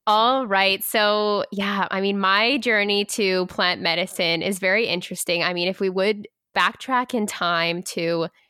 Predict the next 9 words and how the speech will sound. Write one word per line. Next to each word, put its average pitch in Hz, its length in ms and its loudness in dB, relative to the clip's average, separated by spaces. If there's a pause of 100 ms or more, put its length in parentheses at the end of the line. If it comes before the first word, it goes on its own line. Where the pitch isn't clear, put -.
(140)
teenage, 220 640 2
high 190 180 0
school 196 320 -2
Zoe, 180 500 2
I 185 280 0
was 254 220 0
very 196 240 2
much 185 380 -2
a 180 380 -2